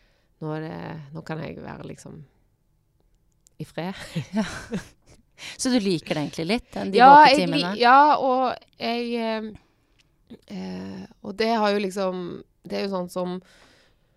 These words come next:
Speaker 1: kjæresten min var litt sånn, "Ja, men Vanessa, du er nødt for å sove, liksom. Det er viktig. Du kan ikke være våken hele netten og sånn." Og så, men så spurte jeg psykologen min om det, så sa jeg sånn, "Du, jeg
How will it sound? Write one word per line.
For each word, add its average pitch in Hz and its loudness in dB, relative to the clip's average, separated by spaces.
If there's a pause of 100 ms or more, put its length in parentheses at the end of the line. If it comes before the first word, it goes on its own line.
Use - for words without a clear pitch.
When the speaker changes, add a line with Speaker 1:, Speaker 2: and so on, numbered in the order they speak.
(200)
Speaker 1:
kjæresten 175 -6
min 185 -4
var 185 -4
litt 180 -14
sånn, 196 -8
"Ja, 202 -6
men 208 -6
Vanessa, 196 -8
du 208 -12
er 196 -6
nødt - -14
for 254 -12
å 240 -10
sove, 208 -6
liksom. 240 -8
Det 196 -8
er 190 -10
viktig. - -12 (160)
Du 196 -6 (320)
kan 185 -8
ikke 202 -8
være 185 -8
våken 180 -10
hele 185 -12
netten - -14
og 262 -8
sånn." 170 -8 (500)
Og 214 -16
så, 226 -6 (180)
men 214 -10
så 226 -10
spurte - -18
jeg 185 -12
psykologen 196 -8
min 226 -8
om 220 -8
det, 185 -10
så 190 -16
sa 175 -10
jeg 185 -12
sånn, 185 -12
"Du, 196 -8
jeg 190 -6